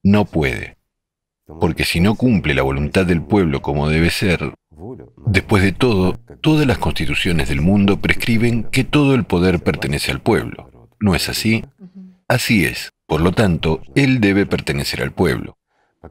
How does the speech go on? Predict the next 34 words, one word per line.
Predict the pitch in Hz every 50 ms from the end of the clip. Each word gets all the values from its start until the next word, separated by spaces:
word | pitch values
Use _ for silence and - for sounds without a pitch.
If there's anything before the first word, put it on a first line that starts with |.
| - -
al | 73 71
menos | 71 80 95 107 107 110 110 - - - - - 76 85
en | 123 117
una | 107 101 95 82
sociedad | - - 73 - - 71 67 65
creativa, | - - - 64 65 - - 95 73 60 53 - - - -
si | - - - - 80
así | 69 - 78
lo | 71 64 64
queremos. | - - 78 90 76 58 - - - - - - - - _ _ _ _ _ _ -
Y | -
si | 131 - - 131
no | 143 143
queremos, | - 127 113 117 120 117 113 107 101 - - 90 - -
no | 120 113 98
lo | 80 69
haremos, | 69 67 64 64 - - - - - - 52 52 _ _ -
¿verdad? | - 80 85 101 104 98 95 - _ _ _ _ _ _ _ _ _ _ _ _ _ _
Entonces | - 117 131 113 - 127 123 - 120
nos | 98 95 -
quedaremos | - - 80 78 85 87 87 85 73
como | - - 80 92
estamos. | 95 - - 76 58 57 52 - - - _ _ _ -
La | - 131 123
elección | 120 120 120 107 - - 123 113
es | 95 87
nuestra, | 95 90 71 - - - - - - - _ -
de | 90 98
la | 87 92
gente. | 85 - 110 78 65 58 - - - - _ _ _ _ _ _ _ _ _ _ _ _ _ _ _ _ _ _ _ - 87 92
Pero | 95 78 78
si | - -
lo | 78 76 69
queremos, | - 87 95 107 113 113 104 98 - - -